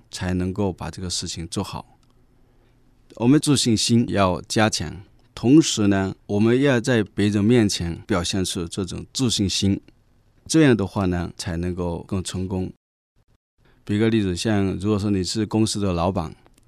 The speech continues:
那么你对公司的这个理念跟这个发展前途自己都没有自信，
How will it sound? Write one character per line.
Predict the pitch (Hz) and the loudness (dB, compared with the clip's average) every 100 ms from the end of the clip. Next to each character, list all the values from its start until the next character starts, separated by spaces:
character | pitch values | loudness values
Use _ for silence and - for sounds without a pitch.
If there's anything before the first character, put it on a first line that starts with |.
| - - _ - | -20 -20 _ -2
那 | 120 | 2
么 | 120 | 4
你 | 101 | 2
对 | 90 135 117 | 0 2 2
公 | 101 131 139 | 2 2 2
司 | 127 127 | 2 -2
的 | 113 | -2
这 | 101 | 0
个 | 110 | -2
理 | 104 98 90 | -2 -2 4
念 | 127 123 - _ _ | 4 4 0 _ _
跟 | - 117 | -4 -4
这 | 117 | 0
个 | 120 | -2
发 | 101 - 127 | -2 -2 -2
展 | 127 98 90 | 0 -2 -4
前 | - 90 101 | -4 -2 -2
途 | 104 95 - - _ - - _ | -2 -4 -6 -14 _ -20 -20 _
自 | 208 180 | 0 2
己 | 127 | 2
都 | 107 113 | 4 4
没 | 107 110 | 6 2
有 | 87 | 0
自 | - 143 113 | -2 0 2
信， | - 110 | 0 0